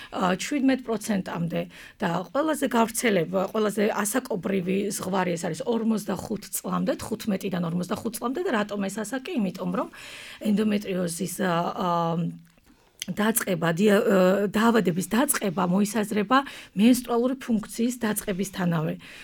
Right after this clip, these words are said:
და ის შე-, ა, სრულდება მენოპაუზამდე, ანუ,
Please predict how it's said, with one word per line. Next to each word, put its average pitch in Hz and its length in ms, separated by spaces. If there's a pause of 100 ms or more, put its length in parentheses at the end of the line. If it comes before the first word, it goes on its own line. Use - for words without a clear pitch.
(120)
და 226 180 (140)
ის 247 220
შე-, - 240
ა, 180 380
სრულდება 208 720
მენოპაუზამდე, 202 1200
ანუ, 170 220